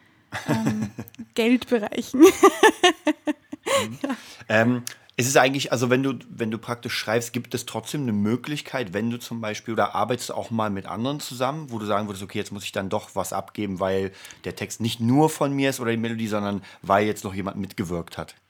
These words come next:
Speaker 1: Ja, also es ist so, ich hab, ich hab schon mit anderen Leuten geschrieben, mit anderen Songwritern geschrieben. Und das, ähm, es hat dann quasi jeder,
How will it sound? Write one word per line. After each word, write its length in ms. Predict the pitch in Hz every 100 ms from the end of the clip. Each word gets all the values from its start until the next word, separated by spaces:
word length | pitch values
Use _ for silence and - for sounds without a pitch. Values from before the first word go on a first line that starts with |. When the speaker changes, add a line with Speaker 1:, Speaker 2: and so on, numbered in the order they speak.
| _ _ _
Speaker 1:
Ja, 560 | - 240 233 233 247 359
also 480 | - 254 269 285 277
es 140 | - 247
ist 200 | - -
so, 260 | 247 311
ich 160 | - -
hab, 140 | 247
ich 160 | - -
hab 120 | 262
schon 160 | - 302
mit 140 | 302
anderen 260 | - 277 294
Leuten 320 | 285 285 311
geschrieben, 440 | 294 - 285 302 330
mit 120 | 302
anderen 260 | 254 262 262
Songwritern 480 | 262 269 269 269
geschrieben. 540 | 269 269 - 269 294 320 - - - - -
Und 500 | 262 269 269 - 269
das, 260 | 247 -
ähm, 600 | - 247 247 247 247 247 - - 247
es 200 | - 240
hat 160 | 269
dann 100 | 302
quasi 300 | 294 277 269
jeder, 540 | 247 233 233 277 311